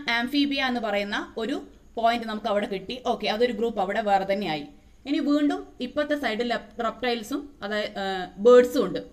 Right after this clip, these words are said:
ഇനി അതിനെയും വീണ്ടും സ്പ്ലിറ്റ് ചെയ്യണമെന്ന് വിചാരിക്കാം. ആ ഒരു ഗ്രൂപ്പിൽ എനിക്ക് എന്തൊരു ക്വസ്റ്റ്യൻ എവിടെയാ വേണമെങ്കിൽ it can fly എന്ന് പറഞ്ഞാൽ വീണ്ടും അതിനെ yes or no ആയിട്ട് എനിക്ക് മാറ്റാൻ പറ്റും. യെസ്സിൽ ബേർഡ്സും പോവും,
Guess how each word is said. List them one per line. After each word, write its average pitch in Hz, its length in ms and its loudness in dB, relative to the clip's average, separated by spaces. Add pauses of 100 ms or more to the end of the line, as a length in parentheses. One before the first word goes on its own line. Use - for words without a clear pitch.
ഇനി 285 120 0
അതിനെയും 294 380 2
വീണ്ടും 254 300 -2
സ്പ്ലിറ്റ് 294 300 -4
ചെയ്യണമെന്ന് 240 300 -2
വിചാരിക്കാം. 160 420 -6 (520)
ആ 262 100 0 (100)
ഒരു 311 120 0
ഗ്രൂപ്പിൽ 254 360 -4
എനിക്ക് 240 240 -4
എന്തൊരു 247 220 0
ക്വസ്റ്റ്യൻ 214 360 -6
എവിടെയാ 196 360 -2 (420)
വേണമെങ്കിൽ 226 520 -2 (500)
it 254 180 -6
can 254 260 0 (140)
fly 269 200 0 (120)
എന്ന് 240 120 0
പറഞ്ഞാൽ 214 360 -2 (160)
വീണ്ടും 262 380 -2
അതിനെ 220 220 -6
yes 214 280 -6
or 240 160 2
no 208 160 -4
ആയിട്ട് 202 260 -2
എനിക്ക് 202 220 -8
മാറ്റാൻ 240 340 -2
പറ്റും. 165 280 -6 (420)
യെസ്സിൽ 247 400 -4
ബേർഡ്സും 220 460 -2
പോവും, 208 240 -2